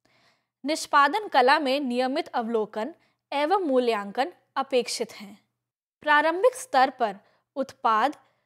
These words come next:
या परिणाम की अपेक्षा प्रक्रिया अधिक महत्वपूर्ण है, बल्कि कला करने की गतिविधि आनंद के लिए अधिक होनी चाहिए, ना कि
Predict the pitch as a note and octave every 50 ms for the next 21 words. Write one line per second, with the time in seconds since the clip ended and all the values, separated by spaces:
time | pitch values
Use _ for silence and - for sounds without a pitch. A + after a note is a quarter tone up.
0 | _ _ _ _ - C4+ D#4+ F#4 F#4 - E4+ C4+ B3 B3 A#3+ A#3+ A#3+ C#4+ E4+ D#4
1 | - F4 F4+ - C4+ - - A#3 G#3+ G#3 - - E4+ E4+ E4+ - C4 B3 B3 -
2 | A#3 G#3+ G#3 A3 C#4+ - _ _ _ _ D#4+ C#4+ B3+ E4 F4+ - - C#4 B3+ A#3
3 | A#3+ A3 - A3 A3+ A3 _ A3 G3+ G3+ G3 F#3 F#3 G3 A#3 A3+ A3 _ _ _
4 | _ _ _ _ _ _ _ _ _ _ _ _ _ - A3 B3+ B3 B3+ B3 -
5 | E4+ E4 D#4+ - C4+ A#3+ A#3 C4+ E4 E4+ F4 E4 D#4 C#4 D4+ E4+ E4+ - F#4 C#4
6 | A#3 B3+ A#3+ - B3+ B3+ G#3+ A3 G#3+ - G#3+ B3+ D#4 F4 _ _ _ _ _ _
7 | _ _ - A#3 A3+ A3+ C4 E4 G4 G4+ - - C#4 C4 A#3+ A3+ A#3 B3 D#4 -
8 | _ _ _ _ _ _ _ - D4 C#4 C#4 E4 F#4 - - - C4 A#3+ A#3 A#3+
9 | A#3 - B3 A3 G3+ G#3 G3+ G3 F#3+ F#3+ F#3+ _ _ _ _ _ _ _ _ G#3+
10 | A3 A3+ G#3 G3 _ - B3 D4+ G4